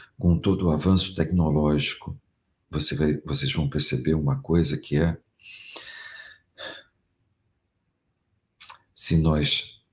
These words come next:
não olharmos atentamente, vai ter uma outra parcela da sociedade que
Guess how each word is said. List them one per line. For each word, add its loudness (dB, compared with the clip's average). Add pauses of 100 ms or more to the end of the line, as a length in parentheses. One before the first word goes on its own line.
(1080)
não 6
olharmos 4
atentamente, 0 (1200)
vai 2
ter 0
uma 2
outra 2
parcela 0
da -4
sociedade 0 (680)
que -2